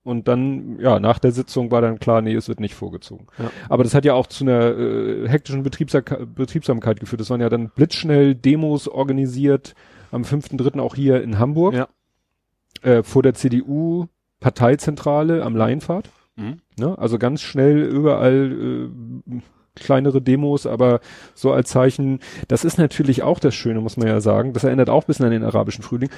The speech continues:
Speaker 1: du kannst ja heute das so wunderbar schnell alles verbreiten.
Speaker 2: Ja, wenn du ein Bot bist, geht das super. <laughs> So die ganzen
Speaker 1: Ja.
Speaker 2: Bots auf den Straßen.
Speaker 1: Ja.
Speaker 2: Nee, aber tatsächlich, klar, da, grad das Beispiel passt gut, also grad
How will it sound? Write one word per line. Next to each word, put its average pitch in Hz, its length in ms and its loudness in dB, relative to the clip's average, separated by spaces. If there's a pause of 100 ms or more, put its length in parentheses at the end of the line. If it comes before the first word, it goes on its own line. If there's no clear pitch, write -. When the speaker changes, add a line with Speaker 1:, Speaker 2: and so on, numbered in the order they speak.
(140)
Speaker 1:
du 131 80 -6
kannst 123 320 2
ja 151 160 2
heute 135 240 2
das 131 180 0
so 127 140 -2
wunderbar 131 380 0
schnell 113 320 0
alles 123 260 -2
verbreiten. 107 600 -4
Speaker 2:
Ja, 107 100 -10
wenn 110 80 -6
du 104 60 -4
ein 101 80 -8
Bot 113 200 -4
bist, 156 200 -6
geht - 100 4 (160)
das - 160 -6
super. - 340 -6 (760)
<laughs> 180 40 6 (1120)
So 151 100 2
die 131 60 4
ganzen 156 280 2
Speaker 1:
Ja. - 40 -4
Speaker 2:
Bots 170 220 2
auf 123 160 -2
den 110 160 -6
Straßen. 139 540 -6 (100)
Speaker 1:
Ja. 143 140 4 (140)
Speaker 2:
Nee, 185 160 6
aber 139 120 2
tatsächlich, 135 340 4
klar, 113 280 4
da, 117 140 4 (400)
grad - 240 2 (360)
das 120 120 -8
Beispiel 117 300 0
passt - 220 -6
gut, 165 140 -4
also 101 140 2
grad 123 280 -2